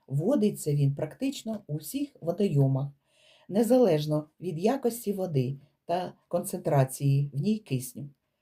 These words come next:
Взимку, якщо у воді стає дуже мало кисню,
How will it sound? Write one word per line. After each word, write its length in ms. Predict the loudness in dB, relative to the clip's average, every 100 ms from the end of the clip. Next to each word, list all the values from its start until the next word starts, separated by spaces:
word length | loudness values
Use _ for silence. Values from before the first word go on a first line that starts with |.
| _
Взимку, 600 | -4 0 2 2 -2 -10 -14 _
якщо 420 | -8 -8 -6 -2
у 220 | 0 0 2
воді 460 | 2 2 -2 -4 -12
стає 320 | -8 0 2
дуже 280 | 2 0 0
мало 340 | 0 2 0 0
кисню, 460 | -2 -2 -4 -6